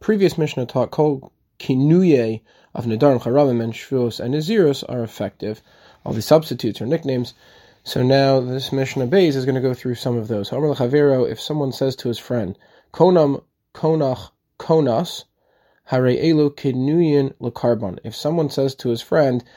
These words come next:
"A Konam that I'm not gonna get benefit from you," or "a Konach or a Konas," then those are effective nicknames or kinuyim for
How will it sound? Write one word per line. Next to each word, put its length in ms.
"A 80
Konam 460
that 100
I'm 60
not 160
gonna 180
get 260
benefit 460
from 180
you," 240
or 200
"a 60
Konach 500
or 140
a 60
Konas," 560
then 160
those 220
are 80
effective 600
nicknames 580
or 60
kinuyim 500
for 460